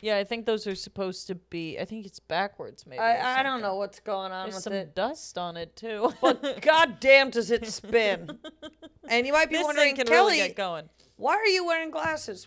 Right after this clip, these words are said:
Speaker 2: Well, maybe we'll get to it.
Speaker 1: Maybe
Speaker 2: Maybe
Speaker 1: we'll
Speaker 2: we'll
Speaker 1: get
Speaker 2: get
Speaker 1: to
Speaker 2: to
Speaker 1: it.
Speaker 2: it. And that's, that's a topic on the wheel.
Speaker 1: Should we get started with our first spin?
Speaker 2: Yeah, is there anything that you want to address? Oh, before we even begin, though, uh, Live
Speaker 1: Yes.
Speaker 2: Night Coop, Hollywood Improv,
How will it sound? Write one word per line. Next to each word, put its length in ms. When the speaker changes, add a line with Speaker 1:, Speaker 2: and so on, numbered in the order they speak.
Speaker 2:
Well, 340
maybe 320
we'll 180
get 240
to 100
it. 200
Speaker 1:
Maybe 180
Speaker 2:
Maybe 140
Speaker 1:
we'll 140
Speaker 2:
we'll 160
Speaker 1:
get 240
Speaker 2:
get 0
Speaker 1:
to 80
Speaker 2:
to 200
Speaker 1:
it. 380
Speaker 2:
it. 100
And 140
that's, 300
that's 340
a 60
topic 440
on 140
the 60
wheel. 420
Speaker 1:
Should 280
we 100
get 140
started 360
with 120
our 120
first 300
spin? 300
Speaker 2:
Yeah, 320
is 120
there 120
anything 300
that 100
you 180
want 220
to 80
address? 500
Oh, 260
before 300
we 100
even 180
begin, 280
though, 260
uh, 280
Live 220
Speaker 1:
Yes. 100
Speaker 2:
Night 160
Coop, 320
Hollywood 340
Improv, 640